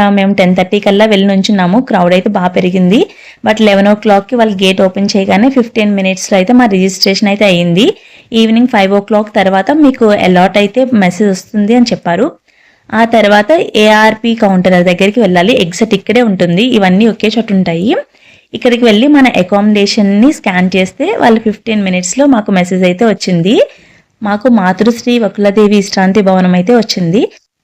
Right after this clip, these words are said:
సీఆర్ఓ ఆఫీస్ నుంచి Google Map వాకింగ్‌కి పెట్టుకుంటే ఫిఫ్టీన్ మినిట్స్ వాకింగ్ చూపించింది. నడుచుకుంటూ అయితే వచ్చేసాము.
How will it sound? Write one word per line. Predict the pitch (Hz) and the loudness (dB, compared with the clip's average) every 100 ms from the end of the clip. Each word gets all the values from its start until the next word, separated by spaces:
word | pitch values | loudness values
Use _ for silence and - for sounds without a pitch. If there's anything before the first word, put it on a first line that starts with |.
| _ _ _ - | _ _ _ -4
సీఆర్ఓ | 233 220 214 220 | 0 2 2 0
ఆఫీస్ | 208 202 220 214 | -2 -2 -2 -2
నుంచి | 214 214 302 | 0 0 0
Google | 254 196 202 202 | 0 2 2 0
Map | 196 196 202 | -2 -2 -2
వాకింగ్‌కి | 190 180 180 202 196 202 | 0 0 0 0 0 0
పెట్టుకుంటే | 185 - - 190 190 285 | -2 -4 -8 -4 0 -2
ఫిఫ్టీన్ | 339 240 233 226 208 | 0 -4 -6 -4 -2
మినిట్స్ | 196 185 185 - | -2 -2 -6 -4
వాకింగ్ | 190 180 208 208 | -2 -2 0 0
చూపించింది. | 196 175 - 185 262 | 0 -2 -2 -2 0
నడుచుకుంటూ | 285 190 - - 185 202 | 0 0 -4 -4 -2 0
అయితే | 185 208 | 0 0
వచ్చేసాము. | 226 160 190 180 180 165 | -2 -2 -4 -4 -4 -2